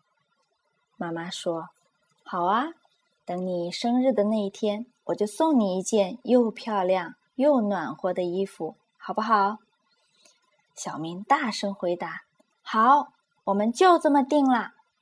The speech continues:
接下来的这几天，小明就一直想着，妈妈会送他一件什么样的衣服呢？有一天，小明放学了，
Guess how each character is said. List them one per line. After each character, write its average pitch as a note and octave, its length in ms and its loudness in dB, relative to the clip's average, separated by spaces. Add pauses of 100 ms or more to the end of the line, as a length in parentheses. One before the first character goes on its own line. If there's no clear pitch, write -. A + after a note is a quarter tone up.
(2000)
接 G3 200 2
下 G3 180 0
来 F3+ 180 -2
的 G3 120 2
这 G3+ 180 -2
几 - 160 -10
天， A3+ 420 -4 (400)
小 C#3+ 280 -10
明 E3 440 -12
就 G3 200 -6
一 C4+ 320 0
直 F#3 120 -6
想 D#3 300 -8
着， - 280 -12 (360)
妈 A#3+ 220 -2
妈 A3 280 -4
会 B3 200 -2
送 B3+ 240 0
他 B3 80 -2
一 A#3 160 0
件 A#3+ 280 -2
什 G3 220 -6
么 D#3+ 140 -10
样 C#4+ 260 2
的 C4 60 4
衣 A#3+ 200 2
服 B3+ 180 -4
呢？ A3+ 360 -4 (1600)
有 D#3 180 -6
一 E3+ 100 -8
天， A3+ 400 -4 (560)
小 D3+ 220 -8
明 E3+ 340 -8
放 A3 220 -4
学 D#3 280 -12
了， A#3 260 -4